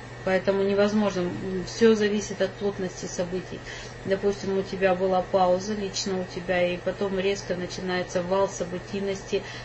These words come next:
который ты воспринимаешь как хаос, то и всё зависит от того, как ты будешь, э, воспринимать, и твоё сознание как будет обучаться в этот момент. Если оно быстро обучится, быстро выйдет на состояние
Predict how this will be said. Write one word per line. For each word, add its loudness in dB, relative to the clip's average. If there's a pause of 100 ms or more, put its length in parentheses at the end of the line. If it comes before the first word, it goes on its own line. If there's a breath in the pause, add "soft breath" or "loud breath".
(120)
который 0
ты -4
воспринимаешь 0
как -4 (120)
хаос, 2 (140)
то -4 (420 loud breath)
и -2
всё 0
зависит -4
от -2
того, 0
как -4 (100)
ты -4
будешь, -4
э, -2 (240)
воспринимать, -4
и -6
твоё -2
сознание -2
как -4
будет -6
обучаться -4
в -8
этот -8
момент. -4
Если -2
оно 0
быстро -4
обучится, -2 (420 loud breath)
быстро 0
выйдет 0
на -2
состояние -2